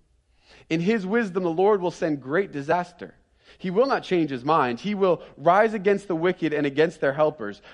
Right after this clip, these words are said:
for these Egyptians are mere humans, not God. Their horses are puny flesh, not mighty spirits. When the Lord raises his fist against them, those who will help,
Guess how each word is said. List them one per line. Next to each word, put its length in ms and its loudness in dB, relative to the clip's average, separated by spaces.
for 120 0
these 320 -2
Egyptians 560 -2
are 160 2
mere 240 4
humans, 580 -4
not 260 0
God. 360 0
Their 180 4
horses 420 2
are 80 4
puny 340 -2
flesh, 400 2
not 200 2
mighty 260 4
spirits. 600 -4
When 140 4
the 100 4
Lord 360 4
raises 340 2
his 160 -6
fist 280 0
against 340 0
them, 240 2
those 460 2
who 100 -4
will 160 2
help, 380 0